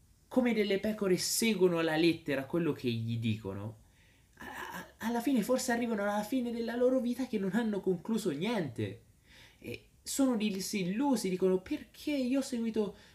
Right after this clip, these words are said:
qualsiasi consiglio, sono andato avanti". Ed è triste dirlo, ragazzi, però è una cosa che serve a chiunque, eh,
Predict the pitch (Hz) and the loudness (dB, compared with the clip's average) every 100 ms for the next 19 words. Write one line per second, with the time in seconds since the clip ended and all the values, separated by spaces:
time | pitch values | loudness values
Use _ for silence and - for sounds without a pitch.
0 | _ - 226 220 - - 254 240 214 208 | _ -6 -4 -4 -4 0 0 0 -4 -4
1 | 196 190 185 254 269 240 190 214 208 208 | -2 -4 -2 0 2 2 2 0 -2 -2
2 | 208 214 214 196 220 254 226 185 175 123 | -2 -2 -2 -2 -2 0 0 -2 0 0
3 | 110 - - - - - - - - _ | -2 -8 -20 -20 -20 -20 -20 -20 -20 _
4 | - 196 202 190 208 214 247 190 - 143 | -6 -2 0 0 0 0 0 0 2 2
5 | 127 131 120 120 123 127 127 - 143 139 | 4 2 2 2 2 0 0 -2 -4 0
6 | 170 131 120 - _ _ _ - 143 139 | 2 2 0 -4 _ _ _ -8 -8 -6
7 | 147 139 117 - 120 117 - 127 - 135 | -8 -8 -8 -4 -4 -2 -6 -8 -6 -4
8 | 127 120 120 117 107 110 110 - - 123 | -2 -2 -2 0 0 -2 -6 -14 -4 0
9 | 127 120 110 110 110 104 98 104 - - | 2 2 0 -2 -4 -4 -6 -8 -16 -20
10 | _ _ - - 104 104 98 98 98 98 | _ _ -12 -6 -4 -2 -2 -2 -2 -2